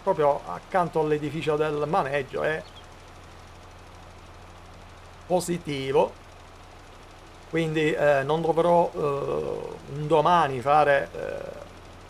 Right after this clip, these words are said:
nuovamente, eh, il solito percorso, eh, a consegnare, diciamo, il prodotto sfuso,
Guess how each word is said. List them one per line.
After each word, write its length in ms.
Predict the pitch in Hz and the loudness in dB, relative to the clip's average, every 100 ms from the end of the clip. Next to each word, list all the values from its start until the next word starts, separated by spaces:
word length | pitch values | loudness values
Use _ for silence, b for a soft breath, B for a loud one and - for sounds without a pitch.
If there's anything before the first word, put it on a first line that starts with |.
| - - | -20 -8
nuovamente, 760 | 135 147 160 160 151 147 143 - | 0 2 2 0 2 4 2 0
eh, 440 | - 67 135 135 | -6 -6 -6 -6
il 120 | 107 | -10
solito 440 | - - 175 156 147 | -8 -2 0 0 0
percorso, 920 | 147 - 165 170 160 - 170 156 156 | -2 0 4 4 4 0 0 2 0
eh, 120 | 156 143 135 135 147 | -6 -10 -10 -10 -8
a 140 | 135 131 | -8 -8
consegnare, 640 | 151 139 151 147 160 151 | -8 -4 -4 -2 0 0
diciamo, 320 | 139 131 156 143 | -2 -4 -4 -6
il 80 | |
prodotto 540 | 147 160 151 151 147 156 | -6 -2 0 -2 -2 -4
sfuso, 600 | - - 185 180 135 127 | -4 -4 0 0 0 -6